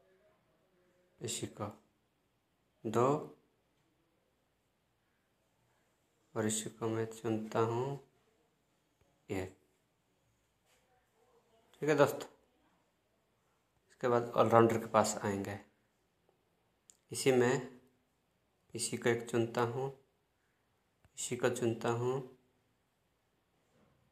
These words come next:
और इसी को चुनता हूँ, इसी को चुनता हूँ।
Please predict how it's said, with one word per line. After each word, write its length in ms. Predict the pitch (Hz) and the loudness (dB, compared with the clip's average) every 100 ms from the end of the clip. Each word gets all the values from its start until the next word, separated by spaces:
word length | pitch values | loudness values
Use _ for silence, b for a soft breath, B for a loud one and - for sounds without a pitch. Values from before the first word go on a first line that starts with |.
| _ _ _ | _ _ _
और 100 | - | -8
इसी 260 | 110 - 120 | -6 -4 -2
को 120 | 127 | -2
चुनता 380 | 123 123 120 127 | -2 -2 -2 -2
हूँ, 340 | 123 139 190 - _ _ - | -2 -4 -6 -12 _ _ -8
इसी 220 | 110 - | -6 -4
को 140 | 113 | -4
चुनता 420 | 107 104 92 - 98 | -6 -6 -10 -8 -10
हूँ। 240 | 104 | -12